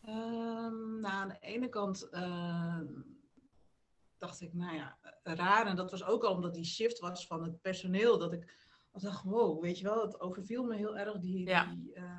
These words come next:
Speaker 2: Hele andere energie.
Speaker 1: hele andere energie opeens
Speaker 2: Ja.
Speaker 1: binnen. Dat
Speaker 2: Ja.
Speaker 1: echt wel storend. En tegelijkertijd had ik dat kind bij me, dus ik dacht, "Ja, fuck it. Ik heb mijn kind, ik vind het goed.
Speaker 2: <laughs>
Speaker 1: Doe maar lekker met me wat je wil." En, eh,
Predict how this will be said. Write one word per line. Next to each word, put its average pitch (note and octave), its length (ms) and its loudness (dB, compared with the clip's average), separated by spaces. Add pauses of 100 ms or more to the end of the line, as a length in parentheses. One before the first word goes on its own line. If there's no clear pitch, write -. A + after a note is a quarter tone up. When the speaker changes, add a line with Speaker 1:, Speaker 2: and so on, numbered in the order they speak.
Speaker 2:
Hele G#3+ 220 4
andere G3 220 2
energie. G3+ 640 -2 (460)
Speaker 1:
hele C4 280 -4
andere A3 300 0
energie G#3 420 -2
opeens A3+ 280 -2
Speaker 2:
Ja. G3 40 -2
Speaker 1:
binnen. G#3 420 2
Dat F#3+ 340 -4
Speaker 2:
Ja. G#3+ 200 -2
Speaker 1:
echt G#3+ 140 -10
wel G3 340 -4
storend. - 580 -6 (400)
En F#3+ 120 -2
tegelijkertijd G#3+ 680 2
had G#3 100 2
ik F#3+ 80 -4
dat G#3 200 -4
kind D4+ 360 2
bij G3 240 2
me, G3+ 80 0
dus F#3+ 180 -4
ik G#3 120 -6
dacht, F#3 220 -4
"Ja, F3+ 320 -2 (800)
fuck G3+ 180 -2
it. A3 380 -2
Ik - 160 -10
heb G3+ 140 0
mijn G#3 120 0
kind, C#4+ 380 2
ik - 100 -8
vind - 240 2
het - 80 -2
goed. E4 340 2
Speaker 2:
<laughs> - 680 -12
Speaker 1:
Doe A#3+ 120 4
maar B3+ 160 6
lekker A#3+ 260 8
met A#3 140 2
me A3+ 120 0
wat A3+ 200 2
je G#3+ 80 2
wil." C#4 340 0
En, G#3+ 220 -6
eh, G#3+ 240 -4